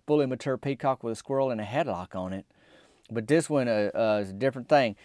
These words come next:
It's called Jack Township Village. Anyways, when you go to YouTube's, to Sweet Tea Films, uh, YouTube channel, and you watch that video, it's probably one of the most recent things they posted on that,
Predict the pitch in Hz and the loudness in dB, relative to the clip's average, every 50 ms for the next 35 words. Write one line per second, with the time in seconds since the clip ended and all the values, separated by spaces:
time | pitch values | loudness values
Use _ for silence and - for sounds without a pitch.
0 | - _ - 113 110 - - - 120 113 101 - 156 147 143 - - 160 - - | -20 _ -6 -6 -4 0 4 4 4 4 6 6 6 6 6 4 2 2 2 2
1 | - - 147 123 113 120 131 123 123 120 117 - - 202 208 214 180 156 147 - | 2 2 0 2 2 2 2 2 2 0 -2 -2 0 2 4 6 8 6 6 6
2 | 139 143 151 165 160 202 196 175 156 147 139 147 175 202 170 - 214 214 226 208 | 2 0 -2 2 6 6 6 6 6 4 2 2 0 0 2 4 4 4 4 2
3 | - - - - _ - - - 156 139 127 - - 170 180 175 170 196 185 180 | -2 -10 -18 -20 _ -20 -8 -4 -2 -2 -2 -2 0 0 0 0 2 2 0 2
4 | - 190 190 185 190 208 202 - - - _ _ _ _ _ _ _ - 127 139 | 2 0 2 2 2 0 0 -4 -10 -18 _ _ _ _ _ _ _ -4 0 2
5 | 135 127 117 101 - - _ _ - - _ _ - 120 127 170 196 - - 226 | 4 4 4 2 0 -6 _ _ -18 -18 _ _ -4 0 0 2 2 2 0 -2
6 | 208 - - 240 233 233 233 240 240 - _ _ - - - _ - - 131 135 | -2 0 0 0 2 2 0 -4 -8 -12 _ _ -20 -20 -20 _ -6 -4 -2 -2
7 | 139 143 160 160 156 170 175 - - 143 143 147 170 175 180 190 196 185 151 135 | 0 2 2 6 6 6 6 6 4 0 2 2 0 2 4 4 4 4 4 2
8 | - - - - 160 175 165 151 147 147 143 135 127 139 139 135 127 - - 156 | -2 0 4 6 8 8 8 6 4 2 2 0 2 4 4 4 2 2 2 2
9 | 160 151 - 147 - 107 - - 147 151 147 127 - 135 127 - - 165 170 - | 2 2 0 -4 -10 -2 0 2 2 2 2 2 2 0 0 2 0 0 0 0
10 | - 139 117 113 110 104 104 101 87 - | -2 -2 -2 -2 0 -2 -2 -4 -4 -6